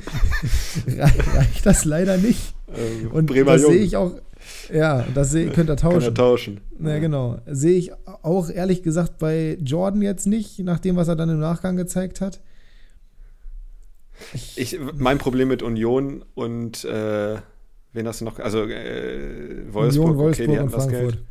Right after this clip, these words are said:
Speaker 2: Frankfurt.
Speaker 1: Ja, aber
Speaker 2: Ja,
Speaker 1: Union
Speaker 2: wenn Frankfurt
Speaker 1: würde das
Speaker 2: Champions League
Speaker 1: locker machen. Wenn
Speaker 2: Ja,
Speaker 1: sie
Speaker 2: die
Speaker 1: in der
Speaker 2: Frage ist
Speaker 1: Champions
Speaker 2: halt,
Speaker 1: League spielen.
Speaker 2: würden die, Bremen wird ihnen hundertprozentig nicht unter fünfzehn Millionen abgeben. Würden die so viel bezahlen?
Speaker 1: Ja, ja, doch.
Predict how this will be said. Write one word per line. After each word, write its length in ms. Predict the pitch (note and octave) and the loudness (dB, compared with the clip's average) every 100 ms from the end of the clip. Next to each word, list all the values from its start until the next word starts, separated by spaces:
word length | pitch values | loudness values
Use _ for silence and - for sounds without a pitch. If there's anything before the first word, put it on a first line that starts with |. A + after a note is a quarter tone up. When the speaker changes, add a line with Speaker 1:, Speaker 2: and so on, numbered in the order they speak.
| - | -14
Speaker 2:
Frankfurt. 460 | - A2+ A#2 A#2+ A#2 - - - - - - - - - - - - - | -6 -6 -4 -6 -8 -10 -8 -10 -12 -14 -12 -14 -16 -20 -20 -20 -20 -8
Speaker 1:
Ja, 120 | F3 | -6
aber 120 | G3 A#3+ | -4 -2
Speaker 2:
Ja, 200 | F#3+ A#3+ | -2 2
Speaker 1:
Union 240 | A3 D4 | 2 2
Speaker 2:
wenn 120 | - | 0
Frankfurt 320 | E3+ F#3+ F#3 | 2 2 2
Speaker 1:
würde 160 | E3+ E3+ | 4 4
das 140 | D3 | 2
Speaker 2:
Champions 20 | B2+ | 2
League 140 | B2+ | 2
Speaker 1:
locker 80 | A#2+ | 2
machen. 280 | A2+ A2+ A2 - - - - - - | 2 0 -4 -8 -16 -16 -18 -18 2
Wenn 120 | D#3+ | 2
Speaker 2:
Ja, 40 | D3 | 6
Speaker 1:
sie 20 | |
Speaker 2:
die 60 | |
Speaker 1:
in 40 | D3 | 6
der 80 | D#3+ | 6
Speaker 2:
Frage 160 | B2+ | 6
ist 80 | C#3 | 4
Speaker 1:
Champions 40 | |
Speaker 2:
halt, 120 | C3 B2 | 4 4
Speaker 1:
League 100 | A#2 | 2
spielen. 300 | B2 A2+ - G#2+ | -2 -4 -4 -2
Speaker 2:
würden 320 | A#2+ D#3 D3 | 2 2 2
die, 360 | A#2+ C#3 D3 D3 - - - | -2 0 0 0 -4 -12 -10
Bremen 340 | A2 A2 B2+ | -2 2 4
wird 160 | A#2+ A#2+ | 4 2
ihnen 140 | A#2 | 0
hundertprozentig 560 | A2+ B2 - G#2 A#2 G#2 | 2 0 -2 -4 -4 -4
nicht 180 | A#2 A#2+ | -6 -8
unter 180 | A#2 A2+ | -6 -6
fünfzehn 420 | - A2+ - G#2+ | -6 -10 -8 -8
Millionen 320 | G#2 G2+ G2+ | -6 -6 -6
abgeben. 500 | F2+ - F#2+ G2+ A2 | -10 -10 -8 -8 -6
Würden 160 | G#2+ A2+ | -4 -2
die 60 | G#2 | -2
so 160 | C3 | -4
viel 160 | B2+ A#2+ | -4 -4
bezahlen? 400 | A#2+ - B2+ A#2 | -4 -4 -2 -2
Speaker 1:
Ja, 440 | G#2 A2 G#2+ G2 - - - - - | -2 -4 -4 -6 -8 -14 -14 -14 -6
ja, 240 | B2 G#2+ | -4 -4
doch. 220 | A2+ A#2 | -6 -8